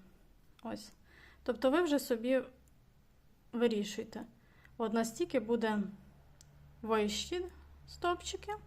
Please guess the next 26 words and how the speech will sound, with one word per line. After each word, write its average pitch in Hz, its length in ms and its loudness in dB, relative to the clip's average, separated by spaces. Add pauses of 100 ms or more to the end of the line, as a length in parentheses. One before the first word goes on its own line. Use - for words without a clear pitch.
(760)
і, 311 140 4
відповідно, 254 680 4
е, 208 720 2 (480)
далі 220 320 8
по 214 200 0
схемі 214 520 2
у 202 40 2
нас 202 360 -2 (100)
усе 214 400 2
йде 196 340 0 (240)
з 208 80 -10
двома 214 400 0
стовпчиками, 269 680 0
і 226 100 -2
настільки 214 580 2
буде 226 300 2
довша 254 540 0 (1300)
по 233 140 2
діаметру 220 680 2 (100)
саме 214 300 -4
серветка. 208 640 -6 (440)
Ну, 226 100 -6
тобто 208 340 -6
в - 120 -10
кожному 208 380 0
рядочку 208 500 -4